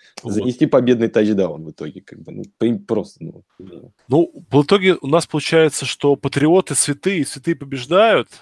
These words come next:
Speaker 1: и, ну, как бы, болельщики патриотов, они такие сейчас привычно скажут: <laughs> "Ха-ха-ха", как будто все эти могли сказать что-то другое. Но, надеюсь, друзья, вы понимаете, да, что если хотя бы мы на тридцать процентов окажемся правы,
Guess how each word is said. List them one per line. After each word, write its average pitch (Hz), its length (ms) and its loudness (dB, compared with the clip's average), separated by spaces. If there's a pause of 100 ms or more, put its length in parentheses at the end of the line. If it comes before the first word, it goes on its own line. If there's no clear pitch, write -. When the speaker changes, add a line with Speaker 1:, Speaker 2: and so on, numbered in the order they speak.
(100)
Speaker 1:
и, 107 640 -12
ну, 156 220 -4 (140)
как 113 220 -2
бы, 110 140 -2 (100)
болельщики 151 320 4
патриотов, 156 380 0
они 123 80 -4
такие 123 180 -12
сейчас - 160 -8
привычно 139 400 -2
скажут: 117 320 -6
<laughs> - 60 -16
"Ха-ха-ха", 196 640 0 (400)
как 123 160 -8
будто 147 300 -6
все 131 240 -8
эти 110 560 -6
могли 110 280 -4
сказать - 200 -12
что-то 113 240 -14
другое. 120 640 0 (160)
Но, 117 80 -8
надеюсь, 135 560 2
друзья, 143 260 0
вы 127 80 2
понимаете, 151 500 0
да, 135 200 0
что 123 680 -2 (360)
если 143 260 -4
хотя 151 260 -2
бы 147 120 -2
мы 151 120 -4
на 147 380 0 (340)
тридцать - 280 -6
процентов - 440 -8
окажемся 120 500 -8
правы, 110 380 2